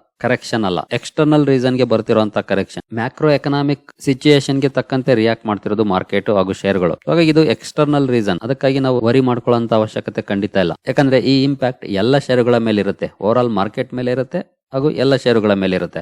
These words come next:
ಬರೀ ನಾವು ಇನ್ವೆಸ್ಟ್ ಮಾಡಿರೋ ಒಂದೇ ಶೇರ್ ಮೇಲೆ ಇರೋದಿಲ್ಲ. ಹಾಗಾಗಿ ಇಂಥ ಸಂದರ್ಭದಲ್ಲಿ ಖಂಡಿತ ಹೆದರ್ಕೊಳ್ಳೋಂಥ ಅವಶ್ಯಕತೆ ಸ್ವಲ್ಪನೂ ಇರೋದಿಲ್ಲ. But ಕಂಪನೀಸ್ ಬಿಸಿನೆಸ್ ಅನ್ನ ಸ್ಟಡಿ ಮಾಡಿ, ಎಲ್ಲಿ ನಿಮ್ಗೆ ಪೊಟೆನ್ಷಿಯಲ್ ಇದೆ ಅನ್ಸುತ್ತೋ ಅಂತ ಕಡೆ ಇನ್ವೆಸ್ಟ್ಮೆಂಟ್ ಅನ್ನ ಮಾಡಿ. ಇನ್ನು ಸಾಕಷ್ಟು ಕಂಪನಿಗಳಿದಾವೆ, ಅವುಗಳನ್ನು ಕೂಡ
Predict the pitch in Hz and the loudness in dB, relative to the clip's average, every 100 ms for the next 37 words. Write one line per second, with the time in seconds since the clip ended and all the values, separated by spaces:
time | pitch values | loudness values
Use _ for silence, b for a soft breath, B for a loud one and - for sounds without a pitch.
0 | - 123 131 98 101 123 127 120 127 127 | -4 -2 -2 -2 -2 0 0 -2 -2 -4
1 | 123 120 127 123 104 117 135 139 127 120 | -6 -4 -2 0 -2 0 2 2 0 0
2 | 120 113 107 101 90 - _ 135 151 143 | 0 0 0 0 -4 -6 _ -2 0 2
3 | 135 127 135 131 123 123 123 127 123 107 | 0 -2 -2 -4 -2 -2 0 0 0 -2
4 | 113 110 113 95 101 101 104 101 98 95 | -4 -2 -2 -2 -4 -2 -2 -2 -2 -4
5 | - 101 117 131 110 117 - 123 113 101 | -6 -10 -8 -4 0 0 0 0 2 2
6 | 98 113 - - 147 - - 147 147 151 | 0 -2 -6 -2 -2 -2 -2 -2 0 0
7 | 147 - - 131 135 151 147 139 131 123 | -2 -4 0 2 4 2 2 -2 0 2
8 | 127 127 127 139 - 113 131 123 120 120 | 2 2 0 -2 0 4 4 4 2 0
9 | 104 120 120 117 110 107 110 104 113 101 | 0 0 0 0 0 2 2 0 -2 -2
10 | - 101 101 101 95 98 95 101 95 92 | -4 -6 -6 -4 -4 -4 -6 -4 -2 -4
11 | - 90 87 90 87 78 - b b 147 | -6 -8 -4 -4 -4 -6 -12 b b 0
12 | 151 120 113 139 - 131 123 117 120 117 | 2 0 -2 -2 -4 -4 -4 -4 -2 0
13 | 117 117 - 107 110 113 107 110 | 2 0 2 2 4 2 0 -2